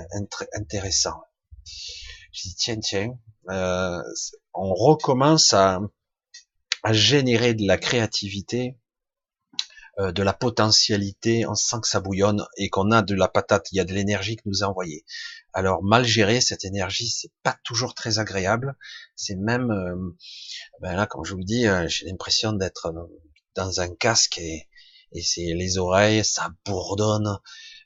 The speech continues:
euh, j'ai les yeux, des fois, je suis pas bien du tout, j'ai, waouh, putain, au niveau biologique, il faut s'adap-, s'adapter. C'est chaud, moi j'ai l'impression que ça bouillonne là au-dessus, euh, parce que quelque part, il y a comme un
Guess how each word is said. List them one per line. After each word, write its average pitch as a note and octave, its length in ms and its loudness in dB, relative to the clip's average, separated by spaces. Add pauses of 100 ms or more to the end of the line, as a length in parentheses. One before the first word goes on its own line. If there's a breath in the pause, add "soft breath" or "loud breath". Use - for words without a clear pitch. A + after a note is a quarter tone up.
euh, D#2+ 140 0
j'ai F2+ 200 -4
les F#2 340 -2
yeux, G2+ 180 2
des F#2 120 -2
fois, F2+ 280 -4
je - 80 -2
suis - 180 -8
pas G2 140 2
bien A2 180 0
du F#2+ 220 -6
tout, A#2 160 -6
j'ai, E2+ 160 -10
waouh, D#2 480 0
putain, - 280 -12
au - 60 -20
niveau - 160 -18
biologique, F#2 480 -8
il - 80 -10
faut - 80 -10
s'adap-, E2+ 460 -6
s'adapter. - 800 -6 (800 loud breath)
C'est - 240 2
chaud, A#2+ 520 6
moi F#2+ 140 4
j'ai F#2 140 0
l'impression F#2 580 0
que D#2 180 -6 (180)
ça - 220 0
bouillonne G2+ 600 2
là E2+ 120 -4
au-dessus, A2 400 -4 (800 loud breath)
euh, F2+ 320 2
parce - 240 2
que C3+ 120 0
quelque G2 340 2
part, C3 300 2
il G#2+ 40 0
y F#2+ 40 0
a F2+ 60 -2
comme B2+ 300 -2
un F#2+ 180 0